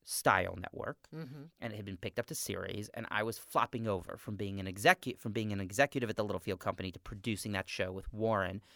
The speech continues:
Speaker 1: and the showrunners who we had hired to run that show.
Speaker 2: Right.
Speaker 1: And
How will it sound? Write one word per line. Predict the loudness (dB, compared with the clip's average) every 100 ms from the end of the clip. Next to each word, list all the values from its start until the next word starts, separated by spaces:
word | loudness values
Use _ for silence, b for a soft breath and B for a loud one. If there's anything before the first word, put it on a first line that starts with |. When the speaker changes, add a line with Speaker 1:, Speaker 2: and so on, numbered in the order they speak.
| b b
Speaker 1:
and | -2
the | -2
showrunners | 6 6 8 6 4 0 -2
who | -2
we | -2
had | 0
hired | 0 0 0 -4
to | -2
run | -2 -2
that | -6
show. | -2 0 2 -2
Speaker 2:
Right. | -2 -2 -2 -6 -14 _ _ 0
Speaker 1:
And | 4 6 4